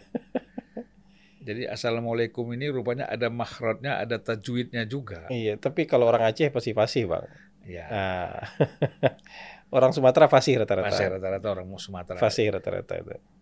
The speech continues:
Speaker 2: Baik. Eh, Bung Hasan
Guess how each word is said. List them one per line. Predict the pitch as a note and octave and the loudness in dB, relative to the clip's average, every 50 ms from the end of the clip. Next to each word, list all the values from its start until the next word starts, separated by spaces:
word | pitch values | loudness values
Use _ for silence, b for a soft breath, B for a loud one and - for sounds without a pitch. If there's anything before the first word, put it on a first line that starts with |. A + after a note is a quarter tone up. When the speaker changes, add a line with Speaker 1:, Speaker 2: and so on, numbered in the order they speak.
| B B B B B | B B B B B
Speaker 2:
Baik. | - C#3 D#3 F#3+ G3+ E3+ - - - _ _ _ _ _ _ _ _ _ _ _ _ _ _ _ | 6 8 10 10 10 8 4 -2 -8 _ _ _ _ _ _ _ _ _ _ _ _ _ _ _
Eh, | - D3 D#3 D#3 D#3 D#3 D#3 D3+ D3 C3+ A2 B B B B B _ _ _ _ _ _ _ _ _ _ _ _ _ _ _ _ _ _ _ _ _ _ _ _ _ _ | 2 6 8 10 12 12 12 10 10 8 4 B B B B B _ _ _ _ _ _ _ _ _ _ _ _ _ _ _ _ _ _ _ _ _ _ _ _ _ _
Bung | - B2+ B2+ D3 E3 D#3 C#3+ | -8 -2 2 2 2 2 0
Hasan | G#2 - - B2 C#3 B2+ - - D#3 D3 D3 C#3+ C3 | -4 -4 -2 -2 0 0 2 4 4 4 4 0 -6